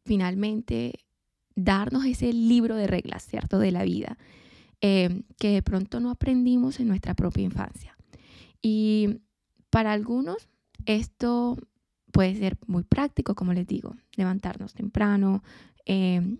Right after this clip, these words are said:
decir que vamos a almorzar a las doce de la, del día, eh, decir que vamos a cenar puntualmente a las seis, em,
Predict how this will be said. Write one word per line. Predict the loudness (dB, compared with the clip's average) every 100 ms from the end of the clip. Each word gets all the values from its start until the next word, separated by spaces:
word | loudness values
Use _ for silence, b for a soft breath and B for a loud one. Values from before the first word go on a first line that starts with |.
| _
decir | -4 -2 -2 -4
que | -4
vamos | -2 -2 -2
a |
almorzar | -2 -2 -6 -6 -6
a |
las | -6 -6
doce | -6 -8 -6
de | -6 -4
la, | -4 -6 -6
del | -6 -6 -4
día, | -2 0 0 -2 -4 B B B B -4
eh, | 0 2 0 0
decir | -2 -2 -4 -4
que | -6 -2 0 0 0 -2 -2 -2 -2
vamos | -2 -4 -6
a | -8
cenar | -4 -4 0 0 0 -2
puntualmente | -2 -2 0 -2 -4 -6
a |
las | -12
seis, | -8 -4 -2 -2 -2 -4 -8 B B B B B _
em, | 0 2 0 0 -2 -4